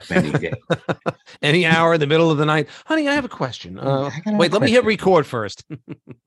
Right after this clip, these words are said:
Speaker 1: Yeah, <laughs> really. Uh, but yeah, no, I, I am so proud of her for, uh, what she accomplished with this movie,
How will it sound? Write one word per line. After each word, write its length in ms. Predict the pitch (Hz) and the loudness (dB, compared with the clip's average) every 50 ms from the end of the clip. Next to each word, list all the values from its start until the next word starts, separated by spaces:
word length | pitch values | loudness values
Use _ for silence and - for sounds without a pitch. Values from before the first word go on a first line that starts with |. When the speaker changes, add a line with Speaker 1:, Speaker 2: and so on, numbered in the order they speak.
| 131 127 _ _ - | -20 -20 _ _ -8
Speaker 1:
Yeah, 240 | 107 107 98 - - - - | -6 -4 -4 -6 -6 -6 -6
<laughs> 200 | 147 147 - - | -6 -6 -4 -4
really. 320 | 127 110 98 87 82 80 - - - - 170 156 - - - | -4 -4 -4 -6 -8 -10 -14 -18 -8 -8 -8 -8 -8 -12 -10
Uh, 260 | - 95 92 87 87 - - | -8 -6 -6 -6 -8 -8 -6
but 160 | - 101 98 - 123 | -6 -6 -4 -2 0
yeah, 220 | 123 107 95 95 | 0 0 0 0
no, 140 | 104 110 107 | 0 0 0
I, 240 | 101 98 98 104 107 110 110 117 120 120 | -2 -4 -4 -6 -6 -6 -4 -4 -4 -4
I 180 | 123 117 117 127 | -6 -6 -6 -4
am 180 | 123 120 117 117 | -4 -4 -4 -6
so 280 | - - - 165 160 151 156 | -8 -10 -10 -10 -10 -10 -14
proud 340 | - - 123 113 110 110 101 | -14 -10 -8 -6 -6 -4 -6
of 120 | 101 95 - | -8 -8 -10
her 340 | - 87 82 82 80 76 - _ _ _ _ _ _ _ | -16 -16 -14 -14 -14 -16 -18 _ _ _ _ _ _ _
for, 440 | - - - 95 92 87 87 87 85 | -14 -8 -6 -6 -4 -4 -6 -8 -12
uh, 400 | - - - 92 90 87 85 85 | -16 -16 -14 -12 -12 -12 -12 -10
what 220 | 85 90 92 90 - | -8 -8 -8 -6 -6
she 160 | - 101 90 | -6 -6 -6
accomplished 640 | - - - 101 98 90 - - 87 82 - - _ _ _ - | -6 -8 -8 -6 -6 -8 -8 -10 -12 -12 -12 -18 _ _ _ -14
with 100 | 90 - _ | -14 -14 _
this 260 | _ 95 90 80 - - | _ -8 -8 -8 -6 -6
movie, 600 | 92 90 90 92 92 82 78 80 71 73 73 | -6 -4 -4 -4 -4 -6 -6 -8 -8 -10 -12